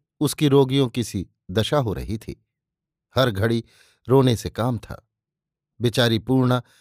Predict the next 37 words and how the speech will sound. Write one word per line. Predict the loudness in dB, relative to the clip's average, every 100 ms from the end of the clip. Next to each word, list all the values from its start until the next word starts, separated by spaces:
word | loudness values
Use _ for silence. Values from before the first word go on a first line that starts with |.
| _ -8
सिराहने | 0 2 2 2 0
बैठ | 2 0 -2 _ _ -12
समझाया | -4 -2 0 0 -2
करती, | -4 -8 -10 -16 _ _ _
मगर | 0 2 0
प्रेमा | 2 2 4 2
को | 0 -6 _ _ -6
जरा | 0 2 2
भी | 0 -4
चैन | -2 -2
न | -2
आता। | -4 -6 -10 -16 -18 _ _ 0
वो | 2
बहुधा | 4 2 2 0 -6 -6 _ _ -2
पड़े | 2 2
पड़े | 2 2 2
अमृत | 2 0 0
राय | 0 -2
की | -4
तस्वीर | -6 -4 -2 -2 -2
को | -6
घंटों | -6 -6 -6
चुपचाप | -8 -10 -8 -6 -4
देखा | -6 -8 -8
करती। | -8 -10 -14 -20 _ _ _ _ _ _ _ 0
कभी-कभी | 2 2 2 4 4
जब | 4 0 -2 _
बहुत | 0 2 2
व्याकुल | 2 0 2 0
हो | 2 2
जाती | 2 0 -2 -2
तो | -2 -2
उसके | -2 -4
जी | -2 -2
में | 0
आता | 0 0 2 2
कि | 0 -4